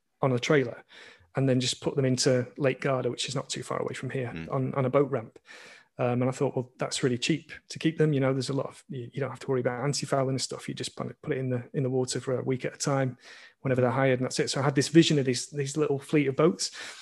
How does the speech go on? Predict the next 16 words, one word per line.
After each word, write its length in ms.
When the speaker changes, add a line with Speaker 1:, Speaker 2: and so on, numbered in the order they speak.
Speaker 1:
Um, 320
and 140
then 300
I 60
discovered 380
that 120
the, 180
the 160
manufacturer 720
of 100
those 220
boats 300
didn't 320
have 180
a 60
dealer 400